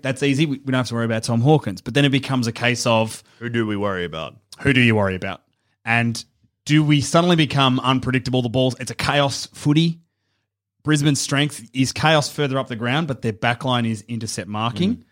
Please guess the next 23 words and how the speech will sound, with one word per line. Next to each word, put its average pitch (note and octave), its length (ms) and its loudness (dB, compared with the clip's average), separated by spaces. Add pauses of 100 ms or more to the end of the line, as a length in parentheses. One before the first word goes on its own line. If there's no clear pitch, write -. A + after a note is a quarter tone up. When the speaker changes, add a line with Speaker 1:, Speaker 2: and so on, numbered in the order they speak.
(380)
Speaker 1:
We A#2+ 100 -6
do, A#2 180 2
we D#3+ 120 4
do D3+ 180 4
what, C3+ 300 4
what C3 240 0 (220)
what B2 180 -4
you B2+ 320 4
have A2+ 200 0
been A#2 160 2
saying A#2+ 380 0
you A2+ 60 2
need A2+ 140 0
to G#2+ 60 -6
do A2+ 100 0
to G#2+ 80 -2
beat G#2+ 180 2
Grimes, A2+ 460 2
and A2 160 0
you G#2+ 60 0
just G#2+ 340 -6
dribble, A2+ 300 -4
like, A2 180 0